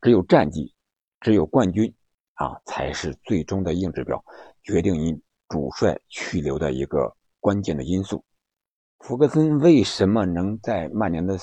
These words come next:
帅位待二十多年？就是因为他给曼联带来了脱胎换骨的变化，带来了更多的冠军。那这方面儿国足呢，我觉得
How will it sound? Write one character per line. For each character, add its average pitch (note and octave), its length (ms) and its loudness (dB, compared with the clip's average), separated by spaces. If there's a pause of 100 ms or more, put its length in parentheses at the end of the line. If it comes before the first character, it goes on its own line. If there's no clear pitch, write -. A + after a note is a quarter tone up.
(140)
帅 G2+ 260 0
位 F2 240 -2 (320)
待 G2 220 4 (100)
二 D3+ 180 2
十 - 80 -10
多 D#2+ 160 -2
年？ B1 220 -8 (420)
就 A2 180 2
是 - 140 -4
因 E2 140 -2
为 D#2+ 100 -2
他 E2 360 -4
给 C#2+ 120 -6
曼 D#2+ 180 -4
联 C#2+ 220 -8 (460)
带 C#2+ 160 0
来 C2 120 -4
了 - 80 -10 (140)
脱 - 180 -8
胎 G#2 160 -8
换 G2 380 -4
骨 - 180 -8
的 - 200 -6 (100)
变 G#2+ 180 2
化， - 160 -8 (440)
带 D#2 160 -2
来 C2 120 -2
了 C2+ 280 -4
更 C2+ 240 -4
多 D#2+ 100 -2
的 D#2+ 100 -2
冠 D2 200 -2
军。 E2+ 200 -4 (1120)
那 B2+ 100 -6
这 C#3+ 180 2
方 B2 140 0
面 A2+ 140 4
儿 D#2+ 320 0
国 G#2 260 4
足 G#2 200 -2
呢， F2 120 2
我 D2+ 200 -2
觉 D2 120 -2
得 C#2+ 300 -2